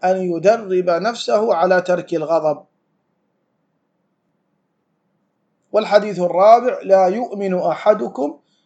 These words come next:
حتى يحب لأخيه ما يحب لنفسه."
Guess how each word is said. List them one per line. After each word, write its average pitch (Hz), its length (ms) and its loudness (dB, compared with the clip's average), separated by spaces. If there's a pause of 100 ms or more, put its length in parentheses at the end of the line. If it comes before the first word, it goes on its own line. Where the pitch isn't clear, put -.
حتى 190 600 0
يحب 190 440 -4
لأخيه 185 680 0
ما 202 140 0
يحب 190 460 -2
لنفسه." 151 640 -6